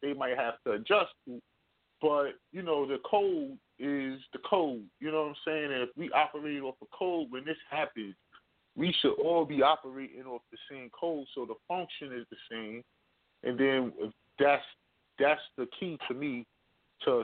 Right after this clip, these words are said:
solving the situation that we're in. Uh, we don't all have to get along or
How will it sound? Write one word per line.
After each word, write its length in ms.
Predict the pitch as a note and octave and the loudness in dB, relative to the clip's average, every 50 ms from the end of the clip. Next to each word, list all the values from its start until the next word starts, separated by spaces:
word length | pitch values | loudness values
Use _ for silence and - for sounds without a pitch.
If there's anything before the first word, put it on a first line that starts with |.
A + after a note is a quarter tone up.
| - - | 0 2
solving 380 | - D3 D3 C#3+ C3 B2+ B2+ A#2+ | 4 6 6 6 4 0 -8 -12
the 80 | A2+ - - - - | -12 -12 -14 -14 -14
situation 640 | C3+ - - - A2+ A2+ C#3+ D#3 D3+ - - C3+ B2+ | -12 -12 -10 -8 -6 -4 -4 -6 -6 -6 -8 -8 -6
that 200 | B2 A2 - F#2+ | -6 -8 -8 -6
we're 160 | A2 G#2+ - - | -8 -8 -6 -4
in. 320 | D#3+ E3+ C#3 B2+ C3 D3 _ _ _ _ _ _ _ _ _ _ _ - | -4 -4 -4 -6 -8 -12 _ _ _ _ _ _ _ _ _ _ _ 2
Uh, 420 | - B2 B2 B2 A#2+ A#2 A#2+ A#2 | 6 6 8 8 8 8 8 6
we 240 | A#2 A2 A#2+ D3 E3+ | 4 2 2 4 6
don't 220 | F3+ E3+ D#3 C3+ C3 | 6 6 4 0 0
all 220 | D#3 E3+ D#3+ D#3 | 0 2 2 2
have 240 | D3+ D3+ D3 D3 - | 4 2 2 2 0
to 60 | - | -10
get 200 | D3 C#3+ D3+ D3 | -8 0 2 4
along 560 | C3 B2 B2+ D3 F3+ F#3 F3+ E3 D#3+ D#3 D#3+ D#3 - _ | 4 4 6 6 6 6 6 4 2 0 -4 -6 -10 _
or 120 | _ F2 | _ -6